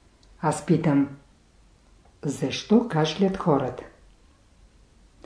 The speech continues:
Кое е по-хубаво, да кашлят или да не кашлят? Вие се заразявате.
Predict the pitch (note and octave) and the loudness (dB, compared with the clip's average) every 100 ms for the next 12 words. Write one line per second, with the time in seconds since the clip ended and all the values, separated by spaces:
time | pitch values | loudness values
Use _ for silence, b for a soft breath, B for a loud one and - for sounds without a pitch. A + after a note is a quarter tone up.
0 | - - C#3+ C3 C3 C4 B3 F3 C3+ A#2+ | -2 4 6 6 4 4 4 2 2 2
1 | C3 - B B B C#3 - D3 C3+ E3+ | 0 -6 B B B 0 0 -2 0 4
2 | F#3+ A#3 F#3 D3+ E3 F3 F3+ F#3+ F#3+ F#3+ | 4 6 4 4 6 6 6 6 6 6
3 | G#3+ - - - - - - _ _ - | 2 2 -2 -4 -8 -20 -20 _ _ -20
4 | - - _ - _ _ _ _ _ _ | -20 -20 _ -20 _ _ _ _ _ _
5 | - - B2 C3+ D#3 - E3+ D#3 C#3 C#3 | -20 -12 -2 2 2 2 4 6 6 2
6 | C3+ B2 C#3 C3+ D#3 - - | 0 -2 -2 0 -2 -4 -10